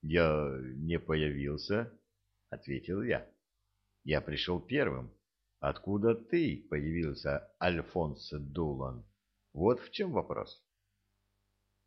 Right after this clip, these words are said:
"Из чертовски жаркого места", — сообщил он. "Э, пока еще не привык к человеческой погоде,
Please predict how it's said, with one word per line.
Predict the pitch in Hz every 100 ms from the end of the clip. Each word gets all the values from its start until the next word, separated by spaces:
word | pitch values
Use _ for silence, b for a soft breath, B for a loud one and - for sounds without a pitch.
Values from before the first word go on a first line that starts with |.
| _ _ _ _ _ _ 85
"Из | 87 -
чертовски | - 95 - - - 95 107 - - 117
жаркого | 80 76 67 - 95 87
места", — | 80 64 65 - 67 - _ _ _ _ _
сообщил | - 71 - - 90 78
он. | 60 53 - _ _ b b b -
"Э, | 101
пока | 92 95 -
еще | 92 90 - 92
не | 87 90
привык | 107 113 127 - -
к | -
человеческой | - 85 90 82 78 - 87
погоде, | 104 120 143 82 -